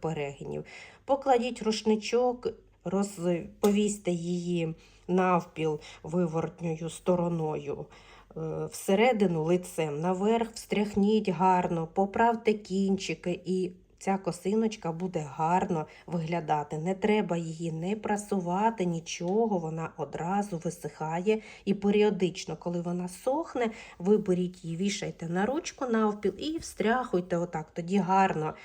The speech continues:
розкривається цей пух, в-, лишній він випадає, і у вас виходить ось така гарна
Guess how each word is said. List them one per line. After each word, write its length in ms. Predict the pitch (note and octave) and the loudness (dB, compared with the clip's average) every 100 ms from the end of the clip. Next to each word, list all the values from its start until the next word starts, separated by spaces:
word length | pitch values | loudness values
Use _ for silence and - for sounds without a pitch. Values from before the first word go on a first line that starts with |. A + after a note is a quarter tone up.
| - - - - | -20 -20 -20 -4
розкривається 880 | D#3+ F3+ - G3+ F#3+ E3+ D#3 - D#3 | -2 -2 0 2 4 2 0 -4 -8
цей 280 | - E3+ D#3 | -4 -4 -4
пух, 560 | - A3+ C#4+ D#4+ - - - - | 0 0 0 -4 -10 -20 -16 -8
в-, 280 | E3 D#3 | 0 2
лишній 600 | D3+ G3 A3 G#3+ F3 E3 | 4 6 6 4 -2 -2
він 300 | D#3 F3 D3 D3 - - | 0 0 -2 -8 -14 -8
випадає, 1120 | D#3 A3+ B3+ B3+ A3+ A#3 B3+ B3 A3+ A3 A3 - | 4 4 4 2 6 6 6 2 2 2 -2 -4
і 300 | F3+ F#3+ F#3+ | 0 0 0
у 80 | |
вас 320 | D#3+ F3+ A3 F3 | 0 0 0 -2
виходить 560 | F3+ E3 G3+ F#3 F3+ - | -4 -2 -2 -2 -4 -6
ось 280 | F3 G#3 | -4 -4
така 560 | - E3 - E3 F#3+ G3+ G#3 _ | -4 -8 -4 0 0 0 -6 _
гарна 760 | C#3+ C#3+ D#3 E3+ G#3 G#3 G3 | -12 -6 -2 0 2 2 0